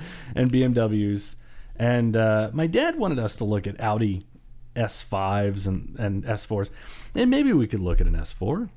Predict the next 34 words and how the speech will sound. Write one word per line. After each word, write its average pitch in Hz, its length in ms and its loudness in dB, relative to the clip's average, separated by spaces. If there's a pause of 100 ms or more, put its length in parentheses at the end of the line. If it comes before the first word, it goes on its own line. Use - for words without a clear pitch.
(100)
right? 202 260 0 (1300)
I'd 147 160 -4
really 208 220 2
love 151 220 0
to 143 60 0
have 123 160 -2
an 113 140 0
E 120 80 2
ninety 104 320 0
M 92 100 0
three 90 320 -8
again. 107 240 -12 (680)
Ah, 107 420 -6 (300)
I 127 60 -4
had 127 80 2
an 110 100 0
oh 104 100 0
nine. 95 480 -4 (1160)
Missed 110 260 0
that 64 180 -8
car. - 340 -10 (440)
Drove 131 340 2
it 123 60 -4
from 117 200 -2
thirty-three 127 680 0
thousand 104 380 -2
miles 95 320 -2
to 87 100 -8
sixty-six - 760 -6
thousand 90 320 -8
miles 87 280 -8
in 92 120 -8
fifteen 113 580 -2
months. - 600 -10